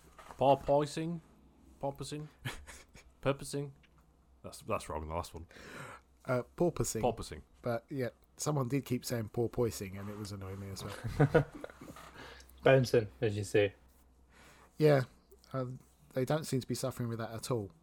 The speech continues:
Speaker 2: And I think a lot of the other teams will go quicker when they solve that problem.
Speaker 1: I don't think the McLaren does either, does it?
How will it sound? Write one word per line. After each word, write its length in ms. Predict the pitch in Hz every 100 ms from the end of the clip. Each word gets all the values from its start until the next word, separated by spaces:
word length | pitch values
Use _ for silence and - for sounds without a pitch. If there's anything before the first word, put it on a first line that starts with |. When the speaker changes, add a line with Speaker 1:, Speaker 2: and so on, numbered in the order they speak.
| - - _
Speaker 2:
And 100 | 117
I 40 | 117
think 200 | 123 110
a 40 |
lot 120 | 120
of 60 | 123
the 80 | 120
other 120 | 110
teams 420 | 110 117 113 107 - 117
will 240 | 117 113
go 280 | 110 107 107
quicker 360 | - 127 - 107
when 140 | 107
they 100 | 107
solve 320 | 104 113 107
that 200 | - 101
problem. 360 | - 117 - 90 - - - -
Speaker 1:
I 60 | 120
don't 140 | 156
think 140 | 165 127
the 80 |
McLaren 320 | 117 156 147 110
does 160 | 95
either, 180 | 113 95
does 160 | 98
it? 120 | 92